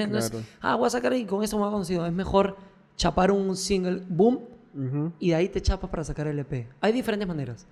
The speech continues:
Speaker 2: Claro.
Speaker 1: como tú quieras. Pero nuestro plan es ese, con, con mi equipo que te comentaba, Loud Music, que somos tres. All Instrumental es el productor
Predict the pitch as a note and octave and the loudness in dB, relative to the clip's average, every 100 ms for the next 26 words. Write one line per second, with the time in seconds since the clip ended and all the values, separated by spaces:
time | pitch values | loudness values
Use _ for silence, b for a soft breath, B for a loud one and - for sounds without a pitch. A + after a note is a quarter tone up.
0 | - - C3+ A2 G#2+ D#3 E3 D3+ B2+ - | -14 -2 0 0 -2 -2 2 2 2 -4
1 | b b b b b b - E3+ E3+ D#3+ | b b b b b b 4 6 8 6
2 | F3 D#3 F#3+ F#3 F3+ E3+ C#3+ D3+ D3 C3+ | 4 6 6 6 4 2 2 4 2 2
3 | D3+ D3 G3 F#3+ F3 D#3 D3 D3 D#3+ D#3+ | 2 4 4 2 2 0 0 2 2 2
4 | E3 E3+ D#3+ F#3+ - - b b b b | 2 0 -2 -6 -8 -20 b b b b
5 | b b _ _ _ - E3 D3+ F3+ F3+ | b b _ _ _ 0 0 2 0 2
6 | G3+ G3+ C#3 - - - F3 F3+ F#3 G3+ | 2 2 0 -6 -18 -2 2 2 2 2
7 | F#3 E3+ E3+ F#3 E3+ C#3+ F#3+ - | 2 0 0 -2 -2 2 2 0